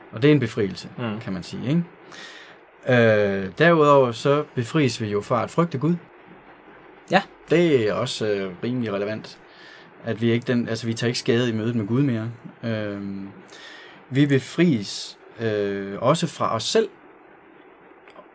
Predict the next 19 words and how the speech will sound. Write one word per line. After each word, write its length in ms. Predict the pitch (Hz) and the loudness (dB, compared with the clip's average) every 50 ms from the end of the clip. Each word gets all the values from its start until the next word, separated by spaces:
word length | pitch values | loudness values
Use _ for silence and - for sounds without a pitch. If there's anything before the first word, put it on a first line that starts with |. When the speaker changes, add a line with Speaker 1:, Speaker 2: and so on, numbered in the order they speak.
| - - - | -18 -8 -2
Speaker 1:
og 400 | 127 113 110 107 107 107 104 107 | 0 0 2 2 0 -2 -6 -8
vi 80 | 110 | -10
bliver 180 | 104 107 107 104 | -8 -6 -4 -4
vendt 220 | 110 117 120 110 | -2 -2 -2 -2
mod 180 | 117 117 113 101 | 0 -2 -2 -2
de 120 | 98 107 | -4 -6
andre. 260 | 92 92 104 98 92 87 - - - _ - - - - - - _ _ _ _ _ _ _ - | -6 -8 -8 -10 -10 -12 -14 -20 -20 _ -20 -20 -20 -20 -20 -20 _ _ _ _ _ _ _ -10
Speaker 3:
Men 180 | - 107 117 131 | -6 -2 0 0
Speaker 1:
Øh, 160 | 135 143 151 | 0 0 0
Speaker 3:
hvordan 240 | 143 147 147 180 208 | 0 2 2 2 4
bliver 120 | 196 180 139 | 4 2 0
vi 40 | 135 | 0
befriet 340 | 131 131 - - 170 147 | -2 -6 -8 -8 -10 -8
fra 80 | - 135 | -8 -12
os 120 | 120 117 | -14 -14
selv? 220 | - - - 151 - - - - - - | -14 -12 -12 -14 -14 -14 -20 -20 -16 -6
Speaker 1:
Jamen 280 | - 127 127 127 127 120 | 0 2 4 4 4 4
altså, 240 | 117 117 117 - 123 113 110 107 | 4 2 2 4 4 4 4 4
øh, 480 | 104 101 98 95 95 92 95 95 92 85 | 2 2 0 -2 -4 -6 -6 -8 -8 -10